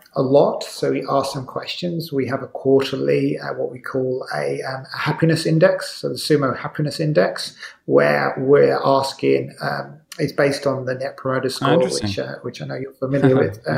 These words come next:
Speaker 2: Yes.
Speaker 1: and, uh, we will, we will ask those, those questions internally just to understand where, uh, where people are, what the issues are, so we can then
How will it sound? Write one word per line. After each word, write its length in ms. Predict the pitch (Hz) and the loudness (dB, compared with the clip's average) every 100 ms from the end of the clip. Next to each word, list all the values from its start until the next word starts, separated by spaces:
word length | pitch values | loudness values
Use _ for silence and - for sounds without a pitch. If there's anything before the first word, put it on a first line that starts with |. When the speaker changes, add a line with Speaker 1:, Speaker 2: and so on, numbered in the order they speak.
| 101 | 0
Speaker 2:
Yes. 140 | 143 - - - - _ | -2 -6 -12 -12 -14 _
Speaker 1:
and, 560 | - 147 143 139 135 - - | -2 0 0 -2 -2 -6 -8
uh, 220 | - - | -4 0
we 220 | 156 147 | 4 6
will, 460 | 139 143 143 143 - - _ 185 | 8 8 8 4 -4 -16 _ 4
we 120 | 165 | 8
will 120 | 151 | 8
ask 300 | 139 135 - | 6 4 0
those, 320 | 143 127 - - | -2 -2 -6 0
those 180 | 139 | 0
questions 460 | - - - 151 131 | 0 -6 -4 -6 -6
internally 540 | 131 117 127 127 131 | -8 -6 -6 -2 -4
just 260 | 131 - - | -4 -8 -4
to 100 | 143 | -4
understand 800 | 135 123 120 - 143 147 147 151 _ - _ | -4 -6 -6 -4 -2 -2 -4 -6 _ -20 _
where, 560 | 139 139 147 139 - 160 | 0 2 4 0 -2 -4
uh, 180 | 151 - | -4 0
where 200 | 143 135 | 0 0
people 360 | - 139 131 131 | 0 0 4 4
are, 440 | 147 156 156 - 135 | 6 6 4 0 -4
what 200 | 131 147 | -6 -6
the 180 | 156 | -4
issues 320 | 147 - 135 139 | -2 -2 0 2
are, 320 | 139 - - - | 2 2 -2 -6
so 140 | 135 | -6
we 80 | 131 | -6
can 260 | - 139 131 | -6 -6 -4
then 340 | 147 139 135 | -6 -6 -12